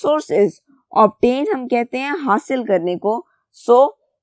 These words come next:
it is a large hole dug in the ground to obtain water from underground sources, यानी कि जेरे जमीन जो पानी है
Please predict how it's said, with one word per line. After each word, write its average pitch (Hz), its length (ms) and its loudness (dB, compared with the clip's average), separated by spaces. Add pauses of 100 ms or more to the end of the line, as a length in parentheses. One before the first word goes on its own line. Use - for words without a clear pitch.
it 240 120 2
is 226 160 4
a 214 60 10
large 240 400 6
hole 247 240 2
dug 220 240 8
in 233 140 -4
the 214 120 0
ground 208 380 6
to - 160 -8
obtain 226 540 2
water 196 360 4 (360)
from 269 140 0 (140)
underground 269 600 4
sources, 220 540 0 (340)
यानी 226 240 4
कि 240 220 0
जेरे 220 640 6
जमीन 214 640 0
जो 226 140 -2
पानी 214 560 -8
है 202 240 -4